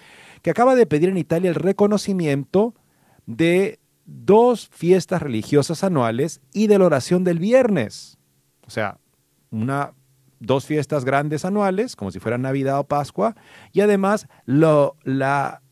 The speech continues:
oración del viernes, equiparándolas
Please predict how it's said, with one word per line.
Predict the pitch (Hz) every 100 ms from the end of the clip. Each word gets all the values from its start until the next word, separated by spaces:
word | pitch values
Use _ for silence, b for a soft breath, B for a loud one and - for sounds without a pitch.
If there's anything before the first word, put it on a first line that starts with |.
| _
oración | 175 196 180 - 175 160
del | 135 110
viernes, | 101 95 92 185 220 b b b -
equiparándolas | 151 151 139 127 147 190 214 220 240 240 -